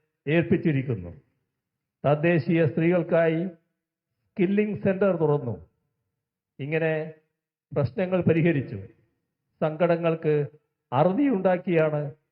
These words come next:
സർക്കാർ നീങ്ങിയത്. അയ്യായിരത്തിലധികം തൊഴിലവസരങ്ങളാണ് ഈ തുറമുഖത്തിന്റെ ഭാഗമായി നേരിട്ട് ലഭ്യമാകുന്നത്. കൂടുതൽ പേർക്ക്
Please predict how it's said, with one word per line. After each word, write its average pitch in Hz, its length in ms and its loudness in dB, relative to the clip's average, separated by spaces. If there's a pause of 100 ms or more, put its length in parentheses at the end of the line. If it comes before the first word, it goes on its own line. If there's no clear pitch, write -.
(260)
സർക്കാർ 151 480 -2 (280)
നീങ്ങിയത്. 135 520 -6 (1500)
അയ്യായിരത്തിലധികം 208 840 2
തൊഴിലവസരങ്ങളാണ് 180 1120 0 (280)
ഈ 170 140 -4
തുറമുഖത്തിന്റെ 180 680 -2
ഭാഗമായി 165 720 0 (260)
നേരിട്ട് 175 500 0
ലഭ്യമാകുന്നത്. 131 720 0 (720)
കൂടുതൽ 165 300 2
പേർക്ക് 165 440 0